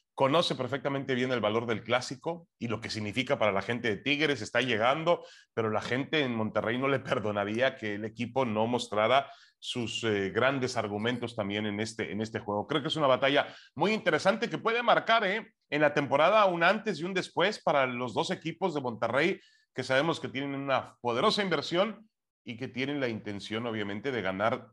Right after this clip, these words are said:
todo lo que se encuentren por delante. Eh, yo veo a Rayados y a Tigres,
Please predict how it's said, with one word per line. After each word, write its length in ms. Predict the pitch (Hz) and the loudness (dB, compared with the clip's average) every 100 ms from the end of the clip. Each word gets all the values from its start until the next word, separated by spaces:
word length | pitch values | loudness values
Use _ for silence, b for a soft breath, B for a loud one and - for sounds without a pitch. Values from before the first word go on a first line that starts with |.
| _ | _
todo 320 | 110 120 143 | -2 0 -2
lo 260 | 139 104 92 | -2 -4 -6
que 400 | - 90 82 - | -6 -4 -6 -10
se 160 | - 104 | -10 -10
encuentren 640 | 92 107 113 110 117 110 | -4 -2 -2 -4 -6 -6
por 320 | 101 104 - | -4 -4 -4
delante. 720 | - 95 90 87 85 - 80 - | -10 -10 -4 -4 -6 -12 -20 -20
Eh, 300 | 60 76 76 | -14 -12 -12
yo 220 | 82 123 135 131 | -4 2 4 4
veo 280 | 101 135 131 | 4 4 6
a 60 | 110 | 6
Rayados 380 | 104 113 127 | 4 2 2
y 40 | 104 | 0
a 80 | 98 | -4
Tigres, 480 | 139 156 170 - | -4 -2 -2 -6